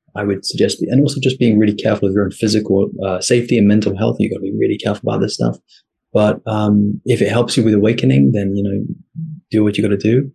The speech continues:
Um, but man, ha-, you know, in terms of would I be where, on this, on this wavelength? Again, not, <laughs> not at the level, man. I ju-, I just had no idea it goes as deep as it does.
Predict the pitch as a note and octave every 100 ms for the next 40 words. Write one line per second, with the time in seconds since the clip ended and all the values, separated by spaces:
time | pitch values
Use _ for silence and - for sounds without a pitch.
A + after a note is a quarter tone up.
0 | _ _ _ _ - G#2+ G2+ G2 G2+ B2
1 | A2+ G#2 A2+ - A#2 G#2 G#2 A#2+ A#2 F#2+
2 | - _ _ _ _ _ - B2 A#2 A#2
3 | A2+ A2 A#2 A2+ - A2 G#2+ A2 G#2+ G#2+
4 | A#2 C#3 E3+ F3+ - _ _ _ _ _
5 | _ _ _ _ _ _ _ G#2+ A2 G2
6 | G2+ A2 A#2 G#2+ - - - B2+ B2 G#2+
7 | G#2+ F#2+ G2 F#2 G2 A2+ - - - A2+
8 | G#2 A2+ G#2+ A#2 A#2+ A#2 A#2 G#2+ - A2
9 | G#2 G2 G2+ G2 G#2 G2+ F#2+ F2+ F#2+ F2+
10 | F#2+ -